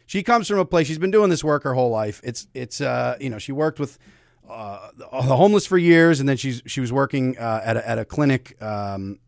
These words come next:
uh, in Allentown, actually, in Pennsylvania. Uh, and then she moved kinda up, up the road here into northeastern P A, and she's, she, her heart is definitely in a good place. I, I think it's, like, the company line of, like, "Oh, we gotta have, like, this is somehow at odds with everything we do," which it's not. You know,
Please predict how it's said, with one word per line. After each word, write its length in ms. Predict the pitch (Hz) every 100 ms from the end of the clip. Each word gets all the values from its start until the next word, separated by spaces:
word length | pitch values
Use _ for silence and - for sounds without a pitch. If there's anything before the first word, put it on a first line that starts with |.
| _
uh, 200 | 104 98 107
in 100 | 123
Allentown, 480 | 196 117 - 87
actually, 300 | 85 87 101
in 100 | 95
Pennsylvania. 400 | 92 87 85 90 104 - - -
Uh, 160 | 120 131
and 100 | 143
then 60 |
she 120 | 135
moved 240 | 147 147 -
kinda 180 | 139 131
up, 160 | 127 123
up 160 | 120
the 80 | 127
road 200 | 127 127
here 80 | 131
into 100 | 117
northeastern 440 | 120 117 127 120
P 160 | 110 110
A, 40 | 101
and 140 | 104
she's, 260 | 147 127 - _ _ _
she, 280 | - 202 220
her 200 | 156 180
heart 240 | 220 285
is 80 | 160
definitely 320 | 185 170 175
in 80 | 147
a 40 |
good 220 | 123 131
place. 400 | - 139 110 - -
I, 120 | 123 -
I 100 | 127
think 240 | - 190
it's, 160 | 190 -
like, 240 | 151 135 _ _ _ _ -
the 80 |
company 400 | 135 190 202 196
line 420 | 156 139 165 160 123
of, 80 |
like, 140 | 117 113
"Oh, 140 | 160
we 100 | 143
gotta 240 | 139 151 147
have, 180 | 147 131
like, 120 | 127
this 160 | 160
is 100 | 156
somehow 320 | - 156 143 127
at 80 |
odds 540 | 120 147 123 95 90 - _ _
with 120 | 131
everything 340 | 131 131 127 120
we 100 | 110
do," 200 | 104 95
which 140 | 98 117
it's 140 | -
not. 400 | 208 175 104 127 _ _ _ _ -
You 100 |
know, 120 | 131